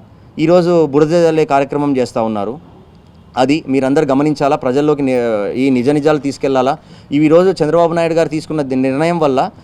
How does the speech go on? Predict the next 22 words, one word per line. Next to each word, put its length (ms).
మనకు 300
ఈ 340
త్వరితగతిన, 840
అంటే 180
ఈ 160
రెండు 200
మూడు 200
ఏళ్లలోనే 640
మనకి 280
ఈ 40
కాలేజెస్ 440
కంప్లీట్ 340
అవుతూ 240
ఉంటాయి. 280
Along 300
side 280
వీటిలో, 480
వీటిలో 320
స్టూడెంట్స్ని 460
కూడా 140
ఎన్రోల్ 300
చేస్తారు. 420